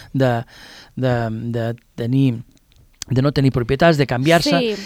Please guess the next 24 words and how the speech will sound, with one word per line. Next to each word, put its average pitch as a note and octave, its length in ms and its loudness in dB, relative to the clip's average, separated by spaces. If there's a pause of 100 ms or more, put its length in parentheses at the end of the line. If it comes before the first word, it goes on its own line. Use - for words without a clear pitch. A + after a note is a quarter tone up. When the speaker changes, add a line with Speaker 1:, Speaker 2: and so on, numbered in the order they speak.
Speaker 1:
de D#3+ 140 2
canviar-se F3+ 560 4
de D#3 140 4
llocs C3+ 180 0
de A#2+ 80 0
feina, E3+ 400 0
no? D#3+ 140 -2
Sempre F3+ 260 2
Speaker 2:
Sí. C4+ 60 0
Speaker 1:
surten E3 280 4
molt C#3+ 220 4
a B2 60 4
les B2 160 -2
pel·lícules C3 500 -4
i C3 60 -2
a, B2 120 -2 (300)
i C3 80 -2
a B2 40 0
les A#2+ 200 -6
televisions, B2 720 -6
no? C3 200 0
On, A#2 180 -2
on A#2+ 120 -2
veiem, A#2+ 360 2